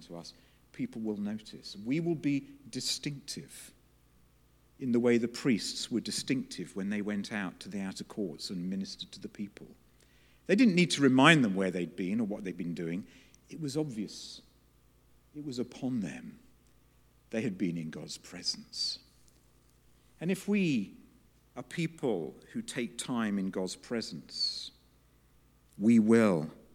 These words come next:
have that aroma of hope upon us. And people will notice it, and they'll want to, they'll ask us. I think that's what this is suggesting.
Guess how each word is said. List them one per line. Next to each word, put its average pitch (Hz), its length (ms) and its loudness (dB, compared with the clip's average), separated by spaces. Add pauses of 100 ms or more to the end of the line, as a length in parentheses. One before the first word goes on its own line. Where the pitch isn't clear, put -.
(840)
have 117 200 -4
that 104 220 -2
aroma 95 440 2
of 78 160 -4
hope - 520 -16 (840)
upon - 460 -16
us. - 440 -6 (3750)
And 143 140 -4
people 214 320 -2
will 131 120 -2
notice 113 520 -6
it, 139 140 -8
and 139 100 -14
they'll 196 160 -6
want 175 240 -6
to, - 140 -12 (840)
they'll 151 160 -6
ask 208 380 -6
us. - 440 -12 (320)
I 120 60 -20
think 190 140 -10
that's - 160 -14
what 147 100 -4
this 151 160 -10
is 117 80 -10
suggesting. - 600 -12